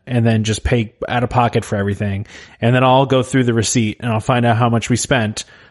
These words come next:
on all the food that we, we bought. And, you know, we'll just eat normally, like we would have normally, normally eaten, compare the two.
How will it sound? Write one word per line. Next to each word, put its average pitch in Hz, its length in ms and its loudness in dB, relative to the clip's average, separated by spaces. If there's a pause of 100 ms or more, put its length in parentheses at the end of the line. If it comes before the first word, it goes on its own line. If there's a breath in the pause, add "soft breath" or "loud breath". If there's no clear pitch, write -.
(140 soft breath)
on 123 140 2
all 120 140 2
the 135 80 0
food 135 260 4
that 117 80 2
we, 110 140 -2
we 104 260 -6
bought. 104 600 -2
And, 120 240 -2
you 135 40 2
know, 131 80 2
we'll 120 100 0
just 107 180 -6
eat 143 100 2
normally, 127 540 2
like 113 180 0
we 123 60 4
would 117 160 2
have 123 80 0
normally, 110 520 0
normally 123 540 0
eaten, 113 140 -8
compare 131 340 0
the 110 120 -4
two. 107 280 -6